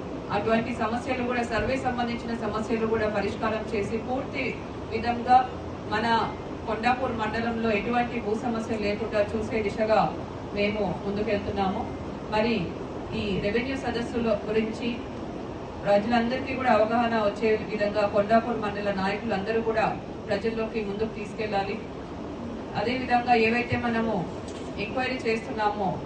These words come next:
దరఖాస్తుదారులందరూ కూడా ఎంక్వైరీలో పూర్తిగా అధికారులకు సహకరించాలి. ఆ విధంగా చేసుకుంటే త్వరగా ఒక నెల లోపల మీకున్న సమస్యలన్నీ కూడా పరిష్కారం చేస్తాము.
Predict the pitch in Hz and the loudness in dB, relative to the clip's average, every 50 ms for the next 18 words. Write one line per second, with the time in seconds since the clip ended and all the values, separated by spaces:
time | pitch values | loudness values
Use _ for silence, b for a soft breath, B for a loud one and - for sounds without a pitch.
0 | - 202 196 214 220 240 240 240 - - - 240 240 226 226 202 202 208 226 233 | 0 0 0 2 4 4 4 4 4 2 2 2 2 4 4 0 0 0 0 -2
1 | 233 226 233 233 226 202 196 202 233 233 226 226 220 226 226 220 214 - 226 226 | 0 0 0 2 2 2 2 0 0 2 2 2 2 2 0 -2 0 4 4 4
2 | 226 - 240 240 233 226 208 170 - - - - - 202 220 233 240 233 220 220 | 4 2 -2 -2 2 4 4 4 2 0 -4 -4 -4 -2 -2 0 2 2 2 4
3 | 226 226 - 226 - 226 202 226 220 233 226 214 - - - 208 196 190 - - | 4 2 0 0 0 2 0 0 2 -2 -2 -2 -4 -2 0 0 0 0 -2 -4
4 | - - - - - - - - - - - - - - - - - - - - | -6 -8 -10 -10 -10 -10 -10 -10 -10 -10 -10 -10 -10 -10 -10 -8 -10 -8 -10 -10
5 | - - - - - 220 220 220 240 247 247 247 247 247 - 254 233 226 - - | -10 -10 -8 -4 -2 0 0 0 0 0 2 4 2 2 4 2 0 0 0 -4
6 | 233 233 233 262 240 233 202 185 - 233 220 214 233 247 262 247 220 180 170 - | -6 -4 -2 -2 0 0 0 0 0 0 2 2 2 4 4 4 2 2 0 -2
7 | - - - - - - 220 214 220 214 214 262 - 247 254 247 - 254 - 247 | -6 -8 -6 -6 -4 0 0 2 2 2 0 0 0 0 0 0 0 -2 0 0
8 | - - - - - - - - - - - - - - - - - - - - | 0 0 -2 -4 -8 -8 -8 -8 -10 -10 -10 -10 -10 -8 -8 -8 -8 -8 -8 -8
9 | - 220 220 220 220 220 226 233 247 247 240 - 220 220 226 233 - 254 226 226 | -6 -4 -4 -2 -2 -2 0 0 0 0 0 0 0 -2 -2 -2 -2 -2 -2 -2
10 | 214 220 233 240 254 254 247 247 233 196 - - - - - 208 202 208 - - | -2 -2 -2 -2 -2 0 2 2 2 2 0 -2 -6 -4 -2 -2 -2 -2 -2 -2
11 | 233 220 220 220 - 226 208 202 - - 220 202 196 196 | -2 -2 -2 -2 -2 -2 -2 -2 -2 -2 -2 -2 -2 -2